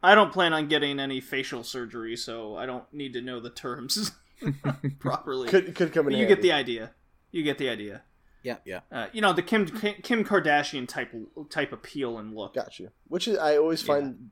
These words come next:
Speaker 2: by the way, less attractive.
Speaker 1: I do as well. It looks fake and disgusting to me.
Speaker 2: Yeah.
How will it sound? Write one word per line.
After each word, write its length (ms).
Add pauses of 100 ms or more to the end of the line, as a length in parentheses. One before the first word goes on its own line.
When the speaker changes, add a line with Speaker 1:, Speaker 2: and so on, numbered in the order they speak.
Speaker 2:
by 100
the 60
way, 140
less 320
attractive. 560 (1040)
Speaker 1:
I 100
do 120
as 100
well. 240
It 80
looks 220
fake 360
and 200
disgusting 500
to 80
me. 340
Speaker 2:
Yeah. 200